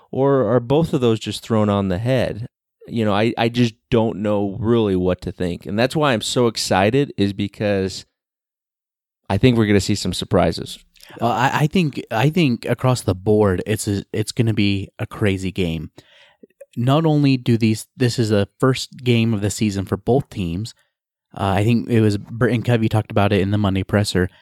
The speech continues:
Speaker 2: They don't have film on Arizona for this year, but Arizona doesn't have film on Utah. So there's gonna be a lot of in-game adjustments, um, that's going on.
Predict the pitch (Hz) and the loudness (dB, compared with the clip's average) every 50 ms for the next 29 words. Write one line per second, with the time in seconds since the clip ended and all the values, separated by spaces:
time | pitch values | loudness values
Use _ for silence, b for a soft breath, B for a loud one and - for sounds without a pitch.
0 | b b b b - 90 95 107 113 139 170 127 123 107 131 117 104 - - - | b b b b -10 -4 0 2 2 2 2 0 0 0 0 0 0 -2 -2 0
1 | 110 127 135 - 117 139 123 - - _ _ _ - 107 95 95 90 90 82 - | 0 0 0 0 -2 -6 -10 -12 -16 _ _ _ -2 0 0 0 0 0 0 -2
2 | 82 73 73 76 71 - - - _ _ _ _ _ - 104 92 95 85 - - | -2 -2 -2 -2 -4 -4 -6 -10 _ _ _ _ _ 0 2 2 0 0 -2 -4
3 | - 65 - - - - _ _ _ _ _ _ _ _ _ _ _ _ _ _ | -4 -4 -4 -4 -8 -10 _ _ _ _ _ _ _ _ _ _ _ _ _ _
4 | _ _ _ _ - 101 104 110 117 120 117 131 120 117 113 113 113 113 117 120 | _ _ _ _ -2 0 0 2 2 0 0 0 0 0 0 0 0 0 0 0
5 | 110 - - 131 123 120 117 117 113 117 135 160 - - - - - - - - | -2 -2 0 0 0 2 2 0 0 0 -2 -2 -4 -6 -10 -12 -12 -12 -16 -20
6 | _ _ _ _ _ _ _ _ _ _ _ _ _ - - 113 110 110 117 127 | _ _ _ _ _ _ _ _ _ _ _ _ _ -4 0 0 0 0 0 0
7 | 123 120 110 101 107 113 120 120 117 - _ - 117 120 120 123 117 117 120 117 | 2 2 2 2 2 2 2 2 0 -2 _ -2 0 0 0 0 -2 -2 0 0
8 | 117 113 113 113 107 98 87 - - 104 104 110 - - - 120 110 107 107 110 | 2 2 2 0 0 -2 -2 -2 -2 -2 -2 -2 -4 -6 -4 -2 0 0 0 -2
9 | - - - - b b b b b b b b b - 98 95 90 90 90 92 | -4 -8 -14 -18 b b b b b b b b b -10 -8 -6 -4 -4 -6 -6
10 | 92 98 113 - _ _ _ _ - - - - - - - 131 120 120 120 120 | -8 -10 -12 -16 _ _ _ _ -20 -20 -20 -20 -20 -18 -12 -6 0 0 2 2
11 | - 143 131 120 123 110 104 101 104 123 131 123 113 104 101 104 | 0 -2 -6 -6 -6 -4 -4 -4 -4 -2 -2 -2 -2 -4 -6 -8